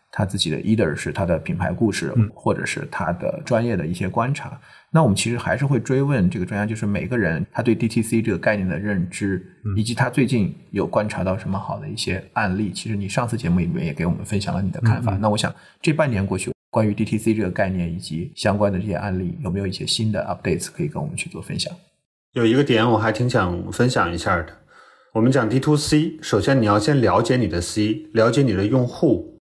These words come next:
Speaker 3: 这就涉及到一个已经被谈烂了的概念，consumer insight，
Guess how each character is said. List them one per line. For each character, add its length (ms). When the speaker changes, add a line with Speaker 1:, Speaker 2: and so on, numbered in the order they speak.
Speaker 3:
这 140
就 120
涉 140
及 60
到 160
一 120
个 140
已 80
经 180
被 100
谈 260
烂 160
了 100
的 100
概 200
念， 360
consumer 540
insight， 560